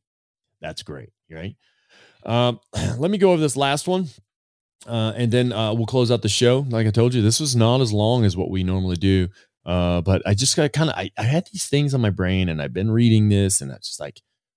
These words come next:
"Wow, you know, like, how can I help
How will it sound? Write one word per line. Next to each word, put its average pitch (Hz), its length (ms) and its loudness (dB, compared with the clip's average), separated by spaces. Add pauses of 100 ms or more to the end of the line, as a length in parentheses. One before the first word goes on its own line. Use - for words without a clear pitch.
(140)
"Wow, - 300 -2
you 80 140 -6
know, 143 240 2
like, 98 280 -4 (540)
how 123 160 -2
can 127 280 0 (120)
I 107 140 0
help 110 280 2